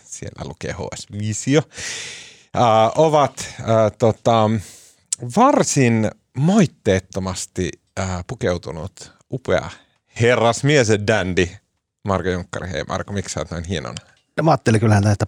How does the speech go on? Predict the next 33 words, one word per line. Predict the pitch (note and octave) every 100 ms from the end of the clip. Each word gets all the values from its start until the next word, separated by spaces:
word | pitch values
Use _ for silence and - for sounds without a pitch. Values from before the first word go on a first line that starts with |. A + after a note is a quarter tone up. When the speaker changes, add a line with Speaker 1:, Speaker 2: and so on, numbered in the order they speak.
| -
Speaker 2:
podcastia | G#2+ - F#2+ - F#2+
täytyisi | E2+ F2 - -
vähän | - -
niin | -
kuin | - - - -
<laughs> | - A#2
just | A2 -
ryhdistää. | A2+ - - - - - - - - _ - - - _ - _ - - - - -
Speaker 1:
Nostaa | - - - -
tämänkin | F2+ E2 D#2+ - _ _
puolion | F#2+ E2 D2+
arvoa. | F2+ F#2
Speaker 2:
Mä, | C#3
Tuomas, | E3+ D3 C#3+
mä |
ajattelin | E3 - F#2 -
sua | -
tänä | - -
aamuna. | A#2+ A2+ - - -
Speaker 1:
No. | G2+ B2+ B2+ - - _ _ _ _ _ _ _ _ G2+
Speaker 2:
Mä |
olin | G#2
tota, | F#2 F2 F2+ - - -
itse | - -
asiassa | -
oli | G#2+
tosi | C3+ G#2+
hyvä | B2 G#2+ -
vielä. | C2+ G2
Mä |
olin | G#2 B2
yliopistolla | A#2+ F2 - F2 F2
semmosessa | F#2+ F#2 F#2+ - F2+